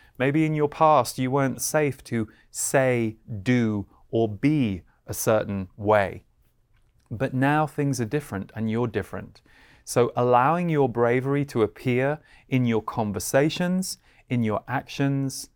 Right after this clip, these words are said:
in the places that you go, it will shift the energy. And you are supposed to shift the energy,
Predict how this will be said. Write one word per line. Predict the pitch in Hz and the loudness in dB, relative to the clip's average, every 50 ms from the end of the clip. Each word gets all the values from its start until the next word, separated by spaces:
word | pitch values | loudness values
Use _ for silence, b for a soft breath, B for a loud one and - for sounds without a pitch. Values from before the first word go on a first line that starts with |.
| _ _ _ _ _ _ _ _ _ _ _ _ _ _ _ | _ _ _ _ _ _ _ _ _ _ _ _ _ _ _
in | 123 120 113 | -2 0 0
the | 110 | -2
places | - - - 131 127 135 - - 139 - - | -2 0 0 2 2 2 0 -4 -6 -6 -4
that | 131 120 | -4 -4
you | 117 117 117 | -4 -4 -4
go, | 110 - 113 110 110 110 113 - | -2 0 0 2 2 2 0 0
it | 135 131 | -2 -4
will | 127 135 135 | -2 -4 -4
shift | - - - 180 180 - - - | -4 -2 -2 -2 -4 -4 -6 -4
the | 147 139 135 | -2 0 0
energy. | 139 147 151 131 - - 101 95 92 - - _ _ _ - | 0 2 0 0 -2 -2 -6 -8 -8 -10 -14 _ _ _ -6
And | 123 127 131 | -4 -2 0
you | 135 139 151 | 2 2 2
are | 160 170 180 180 | 4 2 2 0
supposed | - - 147 - - - 160 160 160 - - - | -2 -6 -6 -6 -4 -4 -4 -2 -2 -6 -8 -6
to | 123 117 | -6 -6
shift | 104 - - - 123 113 - - - | -6 -4 -4 -4 -4 -4 -6 -12 -8
the | 113 113 113 | -8 -6 -6
energy, | - 113 113 117 104 - 98 95 92 87 | -4 -4 -4 -4 -4 -6 -8 -8 -8 -10